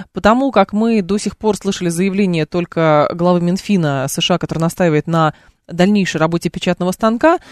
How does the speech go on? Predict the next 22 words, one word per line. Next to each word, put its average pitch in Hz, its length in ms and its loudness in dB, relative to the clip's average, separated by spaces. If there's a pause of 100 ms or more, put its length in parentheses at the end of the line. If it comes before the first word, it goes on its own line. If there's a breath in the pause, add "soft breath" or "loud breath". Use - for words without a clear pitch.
(180 loud breath)
Мы 233 100 -4
слышали 214 420 -2
заявление 185 560 0
господина 180 400 -2
Пауэлла, 165 420 2
который 156 240 -6
говорит: 170 380 0
«Не-не-не, 175 400 -2
надо 147 260 0
останавливаться, 190 640 0
стоп, - 400 -4
стоп, - 300 -10
стоп». - 320 -8 (580 soft breath)
И 233 100 2
банки 254 480 4
уже 214 260 0
фактически - 680 -4
начинают 180 460 -2
занимать 180 680 2
сторону 165 520 -2
главы 170 320 2
Федрезерва, 160 800 2